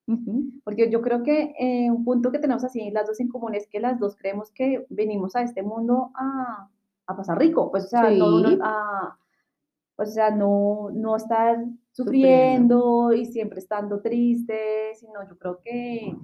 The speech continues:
Speaker 2: que es buscar la forma en que uno, cómo puede estar mucho mejor cada vez.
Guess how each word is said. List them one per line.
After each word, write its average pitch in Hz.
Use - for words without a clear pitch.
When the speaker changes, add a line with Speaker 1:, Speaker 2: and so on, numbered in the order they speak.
Speaker 2:
que 208
es 190
buscar 220
la 214
forma 254
en -
que -
uno, 202
cómo 233
puede 233
estar 226
mucho 233
mejor 226
cada 175
vez. -